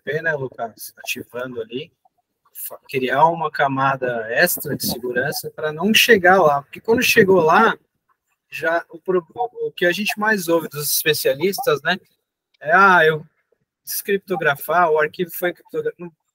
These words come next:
a gente não pode deixar chegar nesse ponto, entendeu, João? A gente tem que criar camadas de segurança antes. E quando criptografou,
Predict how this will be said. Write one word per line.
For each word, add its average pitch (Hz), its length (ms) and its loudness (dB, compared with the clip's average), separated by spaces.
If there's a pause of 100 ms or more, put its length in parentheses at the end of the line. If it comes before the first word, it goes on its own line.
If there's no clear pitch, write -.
a 147 60 -8
gente 175 240 -6
não 185 100 -4
pode 190 260 -2
deixar 185 460 0
chegar 180 340 -2
nesse 180 240 -6
ponto, 160 300 -6
entendeu, 160 300 -8
João? 147 260 -2
A - 320 -20
gente - 80 -16
tem 170 120 -10
que - 160 -2
criar 175 280 8
camadas 180 600 0
de - 40 -8
segurança 170 600 -6 (120)
antes. 196 640 -2 (380)
E - 80 -20
quando 247 240 0
criptografou, 208 960 2